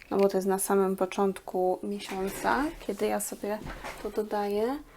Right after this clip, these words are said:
Czy jest jeszcze w miarę jasno? Czy z-, zgasło nam się słońce za bardzo? Chyba, no, słuchajcie, mam nadzieję, że coś widać.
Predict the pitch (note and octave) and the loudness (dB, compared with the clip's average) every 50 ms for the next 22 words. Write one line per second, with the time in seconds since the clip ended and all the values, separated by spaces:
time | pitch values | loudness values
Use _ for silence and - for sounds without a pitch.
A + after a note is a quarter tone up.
0 | - - - - - - - - - - G3+ G#3 A3 A3 A3 A3+ A3 A3 - A3 | -20 -20 -20 -20 -20 -20 -20 -12 -2 2 6 8 8 8 6 4 2 2 0 0
1 | G#3 G#3+ G#3+ G#3+ G#3+ A3 G#3+ G#3+ G#3 G#3 G#3 G#3 - - - - A3+ B3+ C4+ C4+ | 2 4 4 4 4 4 4 4 2 2 0 -2 -6 -6 -2 0 0 0 0 -2
2 | - A#3+ A3 - - - - - - - - - A3+ - - - - G3+ G#3 - | -6 -8 -8 -8 -10 -10 -8 -8 -8 -8 -6 -6 -6 -6 -2 0 0 0 0 0
3 | - G#3 G3+ G3+ G3 G3+ G3 - - - - G3+ F#3+ F#3+ G3 F#3+ - G3 F#3+ G3 | -2 -2 -2 -2 -2 -4 -6 -8 -12 -8 -6 -6 -6 -6 -6 -6 -6 -6 -6 -6
4 | F#3+ G3+ F#3+ F#3+ G#3+ G3+ - A3 G#3 G3+ - - A3 - - G#3+ G#3 G#3 - - | -6 -6 -6 -6 -6 -6 -6 -6 -8 -6 -6 -6 -4 -2 -2 -2 -2 -4 -6 -10
5 | - - - - - - - - - - - - - - - - - - - - | -18 -20 -20 -20 -14 -14 -14 -14 -14 -18 -18 -14 -12 -12 -12 -14 -18 -16 -8 -6
6 | - A3+ - - A#3 - - A3 G#3+ G#3+ - - A3 G#3+ G#3 G#3 G#3 G3+ A3 A3 | -6 -6 -4 -6 -6 -2 0 0 0 0 -2 -2 0 0 2 2 0 0 0 0
7 | G3 G3 G3 F#3+ - - G3+ G#3 - - - - A3+ - - - - - - - | -2 -2 -4 -6 -6 -8 -8 -8 -6 -8 -8 -6 -4 -4 -4 -6 -6 -8 -10 -10
8 | - - - - - - - - | -10 -10 -10 -10 -12 -12 -14 -14